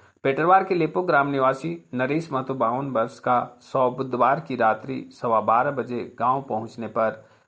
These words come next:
परिजन दहाड़ मारकर रोने लगे। मृतक की पत्नी, माता, तीनों पुत्र सहित अन्य परिजनों का रो रो कर बुरा हाल हो गया।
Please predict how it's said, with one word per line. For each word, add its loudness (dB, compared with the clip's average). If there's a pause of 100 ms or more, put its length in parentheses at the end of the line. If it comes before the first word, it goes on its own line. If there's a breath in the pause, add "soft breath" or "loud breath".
(180 soft breath)
परिजन 0
दहाड़ 2
मारकर -2
रोने -4
लगे। -6 (300 loud breath)
मृतक -2
की -6
पत्नी, -2
माता, 2
तीनों -4
पुत्र -4 (280 loud breath)
सहित 0
अन्य 0
परिजनों -2
का 2
रो 0
रो -2
कर 0
बुरा -2
हाल 0
हो -8
गया। -4